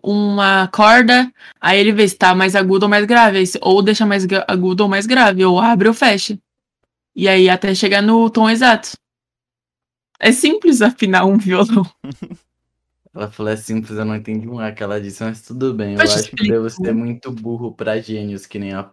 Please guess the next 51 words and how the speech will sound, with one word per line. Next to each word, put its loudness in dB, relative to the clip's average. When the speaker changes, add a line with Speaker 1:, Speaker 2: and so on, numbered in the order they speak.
Speaker 1:
É -2
só 0
Speaker 3:
Paula. -6
Speaker 1:
tom, 2
é 0
só -4
tom. -2
Speaker 2:
É, -16
eu -8
só -12
Speaker 1:
Tipo -2
Speaker 2:
queria, -10
só -14
queria -16
responder -16
uma -14
coisa -16
aqui -20
do -20
chat, -14
que... -16
Então, -12
Mil, -14
eu -10
não -14
vou -14
tocar -16
o -14
teclado, -14
primeiro -12
que -20
ele -14
não -14
tá -12
na -12
tomada, -14
a -18
tomada -14
tá -14
longe -16
pra -14
caralho -12
dele, -16
que... -18
Sabe -16
como -18
é -18
que -20
é, -16
né? -18
Tá, -16